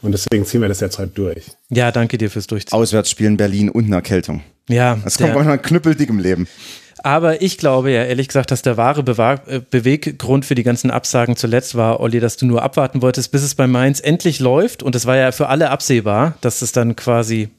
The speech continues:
Speaker 2: Siege in Folge geben würde. Und jetzt willst du mit mir, weil du mit mir über den Europapokal sprechen möchtest und nicht über den Abstiegskampf.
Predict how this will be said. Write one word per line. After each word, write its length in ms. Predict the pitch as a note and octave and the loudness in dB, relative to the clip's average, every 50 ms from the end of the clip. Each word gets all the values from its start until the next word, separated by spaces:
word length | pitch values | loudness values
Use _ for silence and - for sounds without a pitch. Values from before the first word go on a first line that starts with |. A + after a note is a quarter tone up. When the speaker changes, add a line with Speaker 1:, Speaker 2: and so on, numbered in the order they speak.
| _ _ _ | _ _ _
Speaker 2:
Siege 360 | - - - D#3 F3+ E3+ F3+ E3 | -8 -4 0 0 0 2 2 0
in 140 | C3+ C3 | 0 0
Folge 320 | - C3 C3+ D3 D#3 C#3+ B2+ | 0 2 2 2 2 0 -2
geben 260 | - A2 G#2 A#2 G#2+ | -2 0 0 0 0
würde. 300 | A2 A2+ A#2+ B2 C3 A#2+ | 2 2 2 2 0 0
Und 120 | A2+ A2 | -2 0
jetzt 220 | A#2 B2 B2+ - - | 0 -2 -2 0 0
willst 180 | B2+ B2 - | 0 0 2
du 60 | - B2+ | 2 0
mit 140 | A#2 - | 2 2
mir, 260 | B2+ A#2+ A2+ A#2 A2+ G#2+ | 2 2 2 2 0 0
weil 100 | A#2 A2+ | 0 0
du 80 | A#2 | 2
mit 200 | A#2+ B2 A#2+ - | 0 0 2 2
mir 100 | C3 B2 | 2 2
über 160 | A#2+ A2 A#2+ | 2 2 0
den 60 | A#2 A2+ | 0 0
Europapokal 640 | A2+ A2 B2+ C3 - D#3+ - A2+ - - G2 G2 | 0 0 0 0 0 0 -2 -2 -6 -4 -6 -6
sprechen 280 | - - A2 G#2 G2 G#2+ | -4 -6 -8 -6 -4 -4
möchtest 260 | G2+ - - - - | -6 -6 -8 -8 -6
und 80 | A2 | -6
nicht 120 | A2 - - | -6 -6 -6
über 100 | - G#2+ | -8 -8
den 60 | - | -10
Abstiegskampf. 640 | E2+ - - - A#2 - - - F#2+ F#2 F2 - - | -10 -14 -14 -14 -12 -12 -12 -12 -14 -14 -16 -18 -20